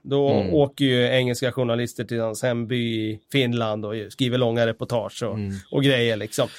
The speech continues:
Speaker 1: Det gör ju, det gör de ju inte om du sprider ut de där målen på en hel säsong.
Speaker 2: Nej, gör du sju, sju mål på en hel säsong så är det ju ingen som
Speaker 1: Så åker
Speaker 2: gör,
Speaker 1: de inte till hemby.
Speaker 2: gör reportage, nej.
Speaker 1: Nej.
Speaker 2: Nej.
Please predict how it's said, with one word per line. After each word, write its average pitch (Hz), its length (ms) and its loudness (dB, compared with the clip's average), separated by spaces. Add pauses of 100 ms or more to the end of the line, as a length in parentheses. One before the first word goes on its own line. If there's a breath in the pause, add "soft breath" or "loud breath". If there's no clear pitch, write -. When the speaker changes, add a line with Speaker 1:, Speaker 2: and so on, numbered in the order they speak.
(100)
Speaker 1:
Det 165 120 6
gör 175 280 8
ju, 165 200 6
det 156 140 4
gör 170 240 8
de 170 140 4
ju 143 60 6
inte 135 200 2
om 123 140 6
du 120 100 -2
sprider 127 260 2
ut 147 200 4
de 123 140 2
där 107 140 2
målen 107 400 -2
på 110 160 -4
en 110 60 -2
hel 107 160 -2
säsong. 117 360 -2
Speaker 2:
Nej, 131 140 4
gör 147 140 6
du 151 100 6
sju, 151 400 6
sju 160 200 6
mål 131 240 6
på 151 80 0
en 131 60 6
hel 127 140 4
säsong 135 380 2
så - 120 -2
är 127 40 2
det 123 60 4
ju 123 100 6
ingen 113 200 0
som 107 200 -2
Speaker 1:
Så 156 100 6
åker 117 100 2
Speaker 2:
gör, 113 140 4
Speaker 1:
de 135 40 4
inte 123 200 2
till 131 120 4
hemby. 123 220 4
Speaker 2:
gör 110 200 4
reportage, 104 520 -4
nej. 95 120 -8
Speaker 1:
Nej. 117 280 2 (320 loud breath)
Speaker 2:
Nej. 95 140 -14